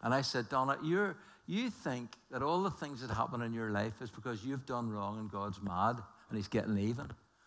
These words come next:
I said, "But he's not disillusioned with you 'cause he no illusions to begin with." I said, Actually,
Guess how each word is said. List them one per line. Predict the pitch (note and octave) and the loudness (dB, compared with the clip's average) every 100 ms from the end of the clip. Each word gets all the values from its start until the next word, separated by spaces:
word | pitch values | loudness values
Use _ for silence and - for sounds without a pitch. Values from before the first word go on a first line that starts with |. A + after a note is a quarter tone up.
| - - | -16 -2
I | E3 | 0
said, | F3+ | 2
"But | E3 | 4
he's | E3+ F3+ | 4 4
not | A#3+ A#3 | 0 2
disillusioned | D#3+ - A2 A#2+ B2+ D#3+ | -2 0 0 0 -2 -2
with | D#3 | -2
you | F#3 D#3 - - | -2 -4 -8 -10
'cause | - | 0
he | D#3 | 2
no | E3 F3 | 4 4
illusions | D3 C3 A#2+ B2 | 4 2 0 -4
to | - | -2
begin | A2 A2+ B2 | -2 -2 -2
with." | D#3+ E3+ - - _ _ _ - - _ _ _ _ _ _ _ - | -4 -6 -8 -18 _ _ _ -20 -20 _ _ _ _ _ _ _ -8
I | C#3 | -4
said, | - E3+ | 0 6
Actually, | F3 F3+ F#3 F#3 | 6 6 0 0